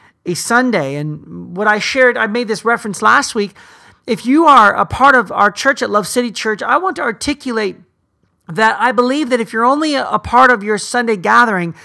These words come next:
you're actually only experiencing a small part of what God intended for his church, just a small part. I believe there's three parts in order for you to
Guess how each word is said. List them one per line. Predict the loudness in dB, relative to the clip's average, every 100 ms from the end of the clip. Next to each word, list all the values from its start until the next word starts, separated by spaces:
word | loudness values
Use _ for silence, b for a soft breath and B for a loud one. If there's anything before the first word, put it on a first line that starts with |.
| B B
you're | 0
actually | 2 2 -2 -6 -6
only | -4 -2 -4
experiencing | -6 -10 -6 -2 0 -2 -4 -6 -6
a | -8
small | -8 -8 -2 4 4 4
part | 0 -2 2 2 2 -6 B B
of | -4 0
what | 0 0 0
God | 6 6 6
intended | 0 -4 -4 -4 -6
for | -6
his | -6 -6
church, | -4 -2 -2 -2
just | -4 -2
a |
small | -4 0 4 4
part. | 4 0 2
I | 2 0
believe | -2 -2
there's | -6
three | -8 -8 -4 -4
parts | -2 -2 -2 -4 -14 b b b b
in | -4
order | -2 0
for | -4 -6
you | -6 -4
to | -6